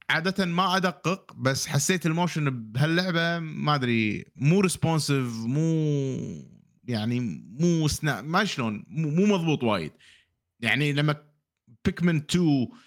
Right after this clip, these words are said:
آه، وبيكمن وان، الموشن مالهم كان وايد أحسن، مع إنهم يعني ريميك أو ريماستر. يمكن بسبة إن الكاميرا،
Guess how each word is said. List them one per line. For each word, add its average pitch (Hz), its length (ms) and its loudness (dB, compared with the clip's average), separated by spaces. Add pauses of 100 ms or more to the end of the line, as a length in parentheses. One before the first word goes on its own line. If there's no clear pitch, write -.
(180)
آه، 117 380 2
وبيكمن 156 480 0
وان، 151 380 0 (200)
الموشن 165 380 2
مالهم 180 240 2
كان 143 160 0
وايد 170 240 2
أحسن، 131 260 -4 (140)
مع 110 120 0
إنهم 120 380 2
يعني 107 520 0 (140)
ريميك 143 480 0
أو 95 360 -10 (1160)
ريماستر. 131 580 0 (320)
يمكن 208 240 2
بسبة 175 380 0
إن 143 140 0
الكاميرا، 135 640 0